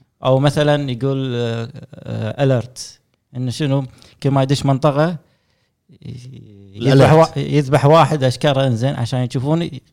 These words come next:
Speaker 1: ي-، ينظف المكان، بعدين يروح منطقة اللي وراها، ينظف المكان كذي لآخر
Speaker 2: مم،
Speaker 1: اللعبة.
Speaker 2: أوكي، أوكي.
Speaker 1: كذي يسوي هو.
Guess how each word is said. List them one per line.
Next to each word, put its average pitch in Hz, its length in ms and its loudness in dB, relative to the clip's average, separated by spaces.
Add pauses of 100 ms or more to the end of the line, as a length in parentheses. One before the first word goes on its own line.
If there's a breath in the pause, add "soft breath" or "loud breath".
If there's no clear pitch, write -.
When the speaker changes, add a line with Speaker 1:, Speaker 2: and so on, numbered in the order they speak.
(400)
Speaker 1:
ي-، 120 640 -6 (100)
ينظف 147 320 0
المكان، 147 400 0
بعدين 117 140 -2
يروح 123 160 -4
منطقة 113 320 -10
اللي 104 100 -10
وراها، 101 340 -10
ينظف 120 380 -4
المكان 127 320 -10
كذي 104 340 -14
لآخر 107 320 -2
Speaker 2:
مم، 82 60 -6
Speaker 1:
اللعبة. 98 220 -10
Speaker 2:
أوكي، - 260 -6
أوكي. - 320 -14
Speaker 1:
كذي 104 80 -10
يسوي 98 360 -10
هو. 95 80 -14